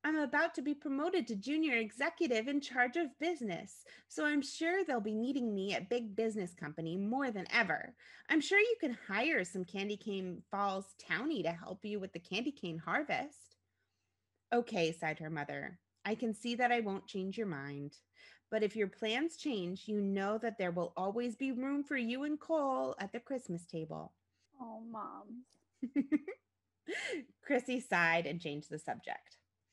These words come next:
Speaker 1: They chatted for a few more minutes, and then Chrissy and her mother said their goodbyes, and Chrissy hung up the phone. Talking with her mom about Cole had reminded her.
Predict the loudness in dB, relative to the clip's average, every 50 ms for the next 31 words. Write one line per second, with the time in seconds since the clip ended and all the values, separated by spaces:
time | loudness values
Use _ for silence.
0 | _ _ _ _ _ _ _ -4 -2 -2 -2 0 2 4 4 6 4 2 2 2
1 | 2 2 2 0 0 -2 0 2 2 2 2 2 2 2 0 -2 -4 -10 -8 -6
2 | -4 -2 -2 -4 -4 -4 -4 -4 -4 -2 -2 -2 -2 -2 -2 0 0 0 0 0
3 | -2 -4 -4 -6 -4 -2 -2 -2 0 -2 -2 0 2 2 2 2 0 -2 -6 -6
4 | -6 -6 -6 -6 -6 -8 -6 -6 -8 -6 -6 -6 -6 -6 -10 -10 -8 -10 -10 _
5 | -10 -12 -12 -14 _ _ -20 -20 -20 _ _ _ _ _ _ _ _ _ _ _
6 | _ _ 0 4 4 4 4 4 2 2 2 2 0 0 0 -2 0 2 2 2
7 | 2 2 0 0 2 2 2 2 2 -2 -2 0 2 2 4 4 2 0 0 -2
8 | -2 -2 -2 0 0 0 0 0 0 -2 -4 -6 -8 -8 -10 -10 -10 -14 -18